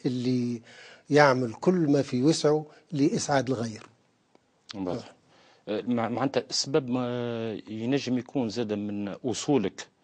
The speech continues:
Speaker 2: الريفية، لأنه أنت من سجنان ودرست في سجنان التعليم الابتدائي، ثم تنقلت وصلت التعليم الثانوي في بنزرت.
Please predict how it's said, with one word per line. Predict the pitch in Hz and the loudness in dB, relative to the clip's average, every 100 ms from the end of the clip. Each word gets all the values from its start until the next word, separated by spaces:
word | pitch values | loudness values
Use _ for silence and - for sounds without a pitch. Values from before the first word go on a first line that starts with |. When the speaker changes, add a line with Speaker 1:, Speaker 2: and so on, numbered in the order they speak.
| _ - | _ -10
Speaker 2:
الريفية، | 92 95 - 120 95 | -4 -4 0 0 0
لأنه | 87 71 98 92 - | 0 -4 -6 -8 -6
أنت | 107 92 | -6 -4
من | 92 90 | -6 -4
سجنان | - 92 92 107 127 - _ _ _ _ - - _ 98 | -4 -2 0 0 -2 -6 _ _ _ _ -20 -20 _ -2
ودرست | 101 117 143 - - | 0 2 0 -2 -4
في | 110 | -2
سجنان | 92 - 98 82 104 90 85 | -2 -2 -4 0 0 0 -4
التعليم | - 87 95 | -2 0 0
الابتدائي، | 87 - 87 120 120 120 - - | -2 -4 -2 0 0 -2 -6 -8
ثم | 123 107 | -4 -2
تنقلت | 104 104 - 127 135 - | -2 -6 -2 -2 -2 -2
وصلت | 101 - 131 107 80 - | -2 0 0 0 -4 -8
التعليم | - 90 104 104 | -4 0 0 0
الثانوي | 90 123 120 110 | -2 -2 0 -2
في | - | -2
بنزرت. | 101 98 87 85 | -2 -2 0 -2